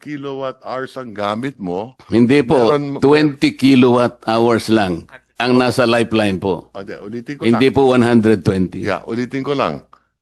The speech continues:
Speaker 1: Pagka seventy-one to one hundred kilowatt hours, may diskwento ng twenty percent.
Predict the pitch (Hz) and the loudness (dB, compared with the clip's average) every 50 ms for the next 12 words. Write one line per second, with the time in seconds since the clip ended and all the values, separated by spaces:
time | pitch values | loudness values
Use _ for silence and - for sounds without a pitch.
0 | _ _ _ _ _ _ _ - 135 135 139 135 123 - _ - - 160 151 147 | _ _ _ _ _ _ _ -8 -8 -8 -8 -10 -16 -20 _ -10 -8 -6 -4 -4
1 | 147 147 139 131 120 - - - 156 180 190 185 180 202 202 185 185 190 185 180 | -4 -4 -6 -8 -12 -18 -16 -12 -10 -10 -8 -8 -8 -10 -10 -10 -12 -12 -10 -8
2 | 180 180 175 175 175 170 170 165 151 143 147 143 143 139 131 120 127 131 131 135 | -8 -8 -8 -8 -10 -10 -10 -10 -6 -4 -4 -4 -4 -4 -4 -4 -4 -4 -4 -6
3 | 127 120 127 127 113 113 - 123 123 120 120 117 113 113 110 117 85 95 120 147 | -6 -6 -6 -8 -8 -10 -10 -10 -8 -6 -4 -4 -4 -4 -4 -4 -2 -2 0 0
4 | 156 170 175 165 - - 113 113 113 113 110 110 107 - - - - 123 127 131 | 0 -2 -4 -8 -12 -12 -10 -10 -10 -8 -10 -12 -14 -16 -18 -16 -14 -12 -12 -12
5 | 127 123 123 131 127 123 123 117 113 113 104 98 101 104 104 101 - - 110 - | -12 -14 -14 -14 -12 -12 -12 -12 -12 -14 -12 -12 -10 -10 -10 -12 -12 -16 -16 -14
6 | - 101 90 87 - 98 90 87 87 87 80 - | -16 -18 -18 -16 -16 -16 -14 -14 -16 -16 -18 -20